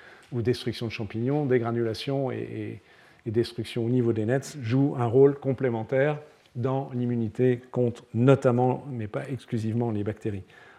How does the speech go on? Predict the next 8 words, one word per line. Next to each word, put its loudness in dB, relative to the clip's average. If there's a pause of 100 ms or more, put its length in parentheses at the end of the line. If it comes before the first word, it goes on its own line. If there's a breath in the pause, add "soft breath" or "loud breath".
(140 loud breath)
Encore 8
avec, 0
sur 0
les 4
polynucléaires, 4
euh, -10
dire -2
que, 2